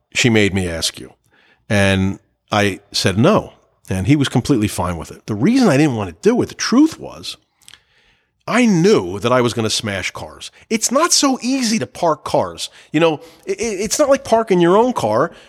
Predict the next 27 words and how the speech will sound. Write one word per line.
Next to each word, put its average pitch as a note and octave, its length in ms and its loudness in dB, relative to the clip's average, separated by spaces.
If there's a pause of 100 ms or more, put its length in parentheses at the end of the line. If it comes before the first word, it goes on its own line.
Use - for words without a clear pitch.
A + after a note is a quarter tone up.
(100)
You C4 60 -6
know, A#3 100 2
go B3 180 0
to C#4 120 2
any C4 180 2
parking C#4+ 460 -2
lot. C#3 220 4
It, E3+ 100 -2
it A3+ 180 -8
takes A#3+ 300 -2
an A3 80 2
art. A#3 340 2
You C3 100 -2
gotta C3 180 2
back D#3 360 -2
'em C#3+ 180 0
up. A#3 240 0
You A2+ 80 -8
gotta A2+ 180 0
put - 220 -4
'em C#3+ 100 -2
an A2+ 60 -4
inch E3 280 -2
away D#3 260 2
from A3+ 200 -2
each A3 200 -2
other. A3 320 2